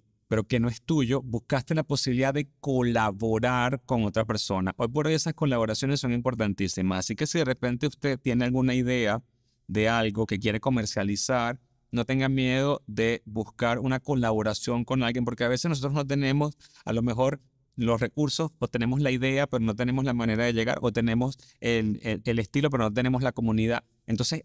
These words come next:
hay que buscar formas creativas de impulsar estos negocios. Y número dos, que es lo que quiero que la gente entienda, es que tú has creado formas de ingresos paralelas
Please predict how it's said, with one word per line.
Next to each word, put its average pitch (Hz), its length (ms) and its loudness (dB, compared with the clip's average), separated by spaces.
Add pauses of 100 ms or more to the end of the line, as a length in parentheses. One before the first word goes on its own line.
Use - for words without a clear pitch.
hay 131 120 0
que 170 120 -2
buscar 147 340 -2
formas 156 420 -4
creativas 117 840 0 (340)
de 131 340 2 (640)
impulsar 117 540 0
estos 117 220 -4
negocios. 101 680 -4 (720)
Y 170 120 0
número 196 260 2
dos, 160 140 0
que 156 80 -2
es - 20 2
lo 151 60 2
que 151 100 -2
quiero 135 160 2
que 143 80 -2
la 135 120 -2
gente 123 260 0
entienda, 123 560 0 (160)
es 117 140 -4
que 147 140 -2
tú - 180 -4
has 156 140 -6
creado 131 580 -2 (720)
formas 156 680 -2 (100)
de 104 180 -2
ingresos 110 960 -2 (240)
paralelas 135 1040 0